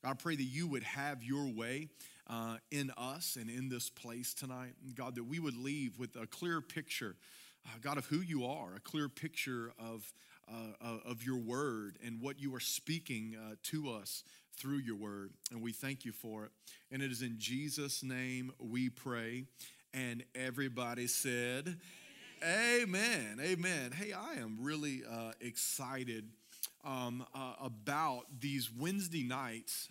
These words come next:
uh, and who knows wh-, what will, what will begin to happen, um, you know, after this year. But for this year, for sure, we are committing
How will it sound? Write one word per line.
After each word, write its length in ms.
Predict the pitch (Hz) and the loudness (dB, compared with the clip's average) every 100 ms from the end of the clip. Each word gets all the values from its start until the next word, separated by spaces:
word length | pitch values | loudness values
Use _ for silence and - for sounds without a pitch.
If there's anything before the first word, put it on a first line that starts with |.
| 139 | -4
uh, 260 | 127 123 - | -2 0 -2
and 140 | 135 131 | -4 0
who 120 | 170 | 0
knows 320 | 147 127 110 | 2 0 -2
wh-, 420 | 131 120 120 131 | -6 -8 -6 0
what 220 | 143 - | 0 0
will, 320 | 131 127 120 - | 0 0 0 -2
what 180 | 143 147 | -4 -2
will 100 | 139 | -2
begin 360 | 123 117 127 120 | -2 0 0 -2
to 100 | 113 | -4
happen, 500 | 120 120 131 120 113 - - - - | -4 -4 -4 -6 -6 -12 -20 -14 -6
um, 360 | 117 113 113 170 | -2 -2 -4 -4
you 80 | 156 | -2
know, 200 | 123 - | -4 -4
after 560 | 123 131 - 135 113 123 | -2 -2 0 0 0 -2
this 320 | 127 139 127 127 | 0 4 4 4
year. 320 | 143 123 120 | 4 4 0
But 220 | 117 131 | -4 -6
for 180 | - 127 | -2 -2
this 340 | 120 208 - | 2 2 2
year, 280 | 151 175 123 | 2 4 2
for 180 | - 127 | 0 -2
sure, 340 | - 160 135 | 0 2 2
we 200 | 123 135 | 2 0
are 100 | 127 | 0
committing 600 | 123 135 127 170 139 123 | -2 -2 0 2 2 0